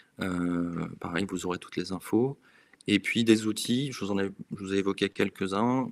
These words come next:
euh, disponibles notamment sur le site internet adi point org, euh,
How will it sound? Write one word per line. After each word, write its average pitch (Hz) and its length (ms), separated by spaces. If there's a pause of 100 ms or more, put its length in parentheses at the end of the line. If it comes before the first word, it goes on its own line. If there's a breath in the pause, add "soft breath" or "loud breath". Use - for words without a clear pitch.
euh, 95 260
disponibles 110 500
notamment 120 380
sur - 180
le 98 60
site - 240
internet 101 340 (320)
adi 101 240
point 92 220
org, 113 280 (380)
euh, 90 160